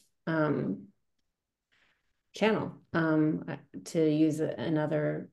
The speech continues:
to use a, a word that would make sense. Um, and then Venus too, I feel like Venus is, feels to me with the twelfth house, like a, a heart channel as well,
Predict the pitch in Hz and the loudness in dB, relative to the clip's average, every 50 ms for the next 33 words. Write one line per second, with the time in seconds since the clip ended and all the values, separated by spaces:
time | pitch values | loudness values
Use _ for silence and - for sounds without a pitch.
0 | - 185 - - - - 175 156 147 156 151 147 165 151 147 - - - _ - | -14 -14 -14 -12 -6 -2 0 0 2 2 2 2 0 -2 -2 -4 -10 -18 _ -20
1 | - - - _ - - - - - 165 156 156 156 147 147 156 160 160 160 147 | -18 -18 -12 _ -4 -4 -2 -2 0 0 0 2 2 2 2 2 4 4 4 4
2 | 151 151 147 - 156 143 139 160 156 147 - - 160 156 185 208 - - - - | 2 2 2 2 0 -2 0 0 -2 -2 -2 0 0 0 0 0 -2 -6 -10 -8
3 | - 170 170 160 156 151 151 151 151 - - - _ _ _ _ _ - 196 190 | -4 -2 0 2 2 2 2 0 -2 -4 -6 -10 _ _ _ _ _ 6 8 8
4 | 190 196 190 175 190 214 214 214 202 190 196 - - - - - 208 196 190 - | 10 10 10 10 12 12 12 12 12 10 6 0 -6 -2 4 6 6 8 6 6
5 | 185 190 190 226 226 226 220 196 185 185 196 196 196 196 190 196 196 - - - | 4 2 2 4 4 4 4 4 2 2 2 4 4 2 2 0 -2 -6 -10 -10
6 | - - - - _ _ _ _ _ _ _ _ _ _ _ _ _ _ - 190 | -10 -12 -12 -16 _ _ _ _ _ _ _ _ _ _ _ _ _ _ 2 4
7 | 190 185 175 175 175 - - - - - _ _ _ _ _ - - 196 202 202 | 6 6 4 4 0 -2 -6 -6 -10 -12 _ _ _ _ _ 0 4 6 8 8
8 | 196 196 - - - 190 185 185 180 175 175 170 170 175 175 175 190 - - 170 | 6 6 4 2 4 6 8 8 8 8 8 8 8 6 6 4 2 2 0 -4
9 | 160 - - 180 165 165 165 - 175 165 160 160 170 170 - - - - - - | -6 -2 0 0 2 0 0 -2 0 2 2 2 2 0 -4 -10 -12 -12 -8 -2
10 | - 170 165 160 156 160 160 160 165 175 165 - - - - _ _ _ _ _ | 0 2 2 2 2 0 -2 -2 -2 -2 -4 -4 -6 -8 -12 _ _ _ _ _
11 | _ _ _ _ _ _ - 180 185 180 165 - 208 214 196 185 - - - - | _ _ _ _ _ _ 0 2 2 2 2 4 6 8 8 8 8 6 0 -4
12 | - 190 175 170 170 165 156 156 156 151 160 165 165 156 160 175 180 190 185 - | -2 -2 0 0 2 2 2 0 0 0 0 2 2 2 2 2 0 -4 -6 -10